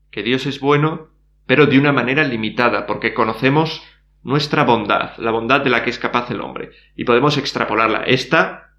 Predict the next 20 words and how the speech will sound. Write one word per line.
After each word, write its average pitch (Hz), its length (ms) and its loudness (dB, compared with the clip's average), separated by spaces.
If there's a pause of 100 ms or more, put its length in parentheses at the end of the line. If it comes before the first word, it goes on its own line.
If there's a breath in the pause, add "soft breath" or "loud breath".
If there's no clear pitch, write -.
(140)
esta - 260 -4
bondad 110 260 0
de 117 80 2
la 113 80 2
que 113 60 0
es 113 80 -8
capaz 120 320 -4
el 123 80 0
hombre, 165 200 2
pero 127 160 4
un 135 120 0
poco 127 260 2
más, - 500 -10 (380)
es 117 140 -8
la 117 160 -6
propia 120 360 2
de 107 120 -2
Dios, - 360 -8
¿no? - 180 -14 (640)
Pero, 123 640 4